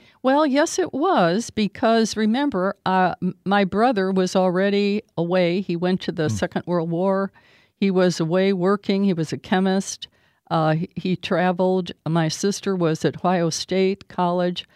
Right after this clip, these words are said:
Speaker 1: I was pretty much on my own.
Speaker 2: So it was a bit of a
Speaker 1: It was.
Speaker 2: adjustment.
Speaker 1: It was.
Speaker 2: What are some of the challenges of l-, living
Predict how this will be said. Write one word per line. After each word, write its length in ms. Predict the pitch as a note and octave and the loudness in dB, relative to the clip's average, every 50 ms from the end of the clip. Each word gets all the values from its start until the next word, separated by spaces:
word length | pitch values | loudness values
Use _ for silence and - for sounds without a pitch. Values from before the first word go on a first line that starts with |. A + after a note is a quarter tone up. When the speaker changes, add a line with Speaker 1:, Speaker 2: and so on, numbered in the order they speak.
| _ - _ _ - | _ -20 _ _ -4
Speaker 1:
I 80 | C#4+ | 0
was 180 | G4 A4 G4+ - | 2 2 2 2
pretty 260 | - - C4 A#3 A3 A3 | 0 -2 2 4 4 4
much 260 | F#3+ F3 E3+ - - | 4 2 0 0 -2
on 160 | F3 E3 D3+ | -2 -2 0
my 160 | D3 C#3+ C3 | 0 -2 -2
own. 200 | B2+ B2+ - - - _ _ _ _ _ _ - | -2 -2 -4 -4 -8 _ _ _ _ _ _ -4
Speaker 2:
So 140 | - C3+ B2+ | 2 4 4
it 100 | B2 G#2 | 4 4
was 260 | A2+ C#3 D3 C#3+ B2+ | 4 4 4 6 4
a 60 | C#3 | 2
bit 200 | A2+ A#2 C3 B2+ | 2 4 4 4
of 120 | C3 B2 A#2 | 4 4 4
a 120 | A#2+ A2 F#2+ - _ _ _ _ _ | 2 0 -2 -10 _ _ _ _ _
Speaker 1:
It 160 | - G#3 G#3 | 0 0 0
was. 380 | - E3 D#3+ B2 A2+ - - - _ _ _ _ - | 2 0 -2 -2 -2 -6 -10 -16 _ _ _ _ -2
Speaker 2:
adjustment. 640 | - B2 - C3+ B2+ B2+ - - A#2 - - E3 - - | -2 0 4 4 2 2 2 -4 -8 -8 -8 -8 -8 -4
Speaker 1:
It 180 | - G#3 F#3+ - | -2 -2 -2 -2
was. 320 | - D#3+ A#2 - D#3 - - _ _ _ _ _ _ _ _ _ _ _ _ _ _ _ _ - - - - - _ _ _ _ _ _ _ _ _ _ _ _ _ _ _ _ _ _ _ _ _ _ _ _ _ _ _ _ | -4 -6 -6 -6 -8 -14 -20 _ _ _ _ _ _ _ _ _ _ _ _ _ _ _ _ -18 -18 -16 -18 -20 _ _ _ _ _ _ _ _ _ _ _ _ _ _ _ _ _ _ _ _ _ _ _ _ _ _ _ _
Speaker 2:
What 180 | - - F3+ B3 | 0 0 2 2
are 80 | C#4+ F#4 | 2 0
some 240 | - - C#4+ D#4+ | 0 0 0 2
of 80 | G#4+ F4 | 2 2
the 80 | G#3+ F#3 | 0 0
challenges 880 | - - - D#3+ D#3 D#3 D3 C#3 C3 B2+ A#2+ G2+ A2+ A2 G#2 - - | 0 2 2 4 4 6 6 6 4 4 4 2 4 2 2 2 2
of 280 | A2 G#2 F#2 - - - - - - | 2 2 0 -2 -14 -20 -18 -12 -10
l-, 120 | F2 - - | -10 -10 -8
living 680 | - G#2+ A#2+ D3 C#3+ B2 C3+ B2+ A2+ G2+ F#2 D#2 G2 G2 | -2 2 4 4 4 4 4 2 2 0 -2 -4 -8 -10